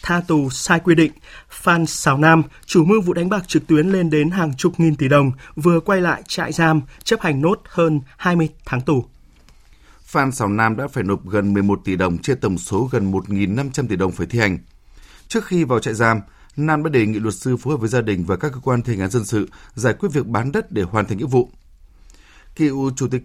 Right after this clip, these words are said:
Speaker 2: hội đồng quản trị kiêm giám đốc công ty V T C Online Phan Sào Nam cùng Nguyễn Văn Dương, cựu chủ tịch hội đồng thành viên công ty trách nhiệm hữu hạn đầu tư phát triển an ninh công nghệ cao C N C, tổ chức vận hành game đánh bạc trực tuyến với hàng nghìn đại lý,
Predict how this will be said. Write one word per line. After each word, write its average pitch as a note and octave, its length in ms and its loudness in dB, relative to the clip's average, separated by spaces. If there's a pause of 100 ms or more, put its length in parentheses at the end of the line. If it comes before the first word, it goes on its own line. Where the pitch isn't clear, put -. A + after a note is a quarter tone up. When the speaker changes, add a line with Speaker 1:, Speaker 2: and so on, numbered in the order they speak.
(240)
Speaker 2:
hội C3+ 160 -6
đồng A#2 220 0
quản G2+ 200 -2
trị A2+ 260 -4
kiêm B2+ 340 -2
giám A#2 160 -2
đốc G3 120 -2
công C3+ 140 0
ty B2 200 2
V A2 120 0
T A#2+ 100 0 (120)
C A#2+ 100 -2
Online A2 340 0
Phan A2+ 200 -4
Sào G2+ 180 -4
Nam G#2 280 0 (220)
cùng A2+ 240 0
Nguyễn D3 160 -2
Văn C3 140 -2
Dương, A2+ 280 2 (380)
cựu C#3 180 0
chủ B2 260 -6
tịch B2 140 -2
hội B2+ 100 -4
đồng A2+ 140 -4
thành A2+ 180 -2
viên C3+ 240 0 (280)
công D#3+ 200 -2
ty C#3+ 180 0
trách F#3 140 -2
nhiệm C#3+ 120 0
hữu D#3+ 100 -2
hạn C#3+ 140 -4
đầu G#2+ 180 0
tư A#2 160 2
phát - 220 -8
triển A#2 140 -2
an A#2 160 -2
ninh A2+ 160 -2
công A2+ 180 -6
nghệ G2 140 -4
cao A2+ 180 -4
C - 160 -10
N G#2 200 -2
C, E2+ 100 -10 (720)
tổ A#2+ 160 2
chức G3+ 200 -4
vận C#3+ 120 -2
hành A2+ 220 -2
game A#2+ 180 0
đánh B2+ 120 -2
bạc B2+ 120 -2
trực - 180 -10
tuyến A2 240 0 (140)
với B2+ 160 0
hàng B2+ 160 0
nghìn A2 140 -2
đại F2 120 -4
lý, G#2 260 0